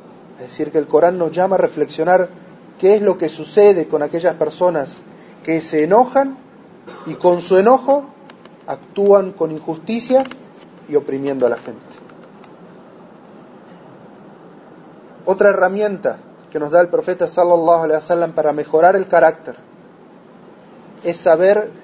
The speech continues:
que solos no podemos, que para todo el creyente necesita la ayuda y el apoyo de su Señor. Y por eso el profeta sallallahu alaihi wasallam le enseña a todos los musulmanes, pero especialmente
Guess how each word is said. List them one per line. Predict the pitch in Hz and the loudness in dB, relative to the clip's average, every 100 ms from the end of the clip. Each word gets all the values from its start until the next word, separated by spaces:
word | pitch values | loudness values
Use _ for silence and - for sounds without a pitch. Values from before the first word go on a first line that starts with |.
| - - | -20 -14
que | 143 | -10
solos | - 196 214 214 - | 0 2 2 -2 -6
no | 151 156 | -4 -2
podemos, | 151 139 131 107 - - - - - - - - - - - - - | 0 0 -2 -4 -18 -20 -20 -20 -20 -20 -20 -20 -20 -20 -20 -20 -6
que | 151 | -2
para | 165 165 170 | 2 2 4
todo | 226 240 226 | 4 6 4
el | 214 | 0
creyente | 190 190 226 208 180 | -2 -2 -4 -4 -4
necesita | 165 165 202 208 190 | -6 -8 -6 2 2
la | 170 | 2
ayuda | 165 220 220 185 | 0 0 2 2
y | |
el | 175 | 2
apoyo | 170 190 208 220 262 - - - - - - | 2 4 4 4 2 -4 -20 -20 -20 -20 -20
de | |
su | - | -18
Señor. | 147 175 202 - - - - - - - - - - - - - | -6 0 2 0 -6 -20 -20 -20 -20 -16 -14 -14 -18 -20 -20 -6
Y | |
por | 143 185 | 2 4
eso | 214 | 4
el | 202 | 0
profeta | 190 196 220 208 | 0 0 2 2
sallallahu | 220 214 208 196 214 202 | 4 4 6 6 6 4
alaihi | 196 | 0
wasallam | 190 208 196 180 | 0 0 0 -4
le | 180 | -8
enseña | 180 214 208 180 127 - - - | 0 2 2 2 -4 -6 -20 -10
a | 147 | -10
todos | - 247 240 | 2 2 4
los | 196 | 0
musulmanes, | 185 - 185 185 156 135 - | -4 -8 -2 -2 -2 -6 -6
pero | 147 | -6
especialmente | 135 147 - 202 202 190 156 - | -4 -8 2 2 2 -4 -8 -14